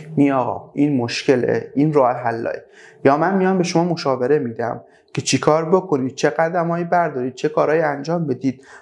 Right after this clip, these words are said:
تا مشکلتون حل بشه، یا میام خودم مشکلتون رو حل می‌کنم، هزینه‌شو بهم بدید.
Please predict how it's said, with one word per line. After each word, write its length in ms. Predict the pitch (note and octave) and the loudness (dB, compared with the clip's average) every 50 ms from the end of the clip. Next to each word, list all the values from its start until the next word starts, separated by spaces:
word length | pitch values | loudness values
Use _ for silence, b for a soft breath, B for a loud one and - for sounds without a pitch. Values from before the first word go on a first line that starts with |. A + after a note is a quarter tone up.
| B - | B 0
تا 120 | D#3+ D#3+ | 2 2
مشکلتون 560 | D#3+ D3+ D3 - - - D#3+ D3+ D#3 D3+ D3+ | 4 2 0 0 0 2 2 2 2 0 -2
حل 240 | C#3+ C3+ B2 G#2+ G2 | 0 0 -2 -2 -2
بشه، 320 | - - - - - - - - - B B B B B B B | -4 -8 -10 -10 -10 -12 -12 -14 -16 B B B B B B B
یا 180 | - D#3 D#3+ D#3+ | 4 4 4 4
میام 420 | E3 E3 D#3+ D3+ C3+ A#2 A2 - - - _ _ _ _ | 2 2 0 0 0 -2 -4 -6 -12 -20 _ _ _ _
خودم 440 | _ - - D3+ C#3+ D3 D3 B2 A2+ | _ 2 4 4 6 6 4 2 2
مشکلتون 580 | A#2+ B2 A#2+ A#2 - - - C#3+ C3 C3+ A#2+ A2 | 0 0 0 -2 -2 0 2 2 2 2 0 -4
رو 60 | A#2 | -2
حل 260 | A#2+ A#2 A#2 C3 C#3+ | 0 0 0 0 0
می‌کنم، 480 | E3 F#3+ G3+ G3 - A3 A3 A3+ A3+ A3 | -2 -4 -4 -2 -2 0 0 0 -2 -4
هزینه‌شو 580 | - - F#3+ F3+ F#3+ G3 G3 G3 G3 - F#3 E3+ | -6 -6 -6 -2 -2 0 0 0 0 -2 0 2
بهم 280 | E3 D#3 D3 D3+ D3 | 2 2 2 0 0
بدید. 320 | C3+ A#2 A2 A#2 A#2+ B | -2 0 0 -2 -4 B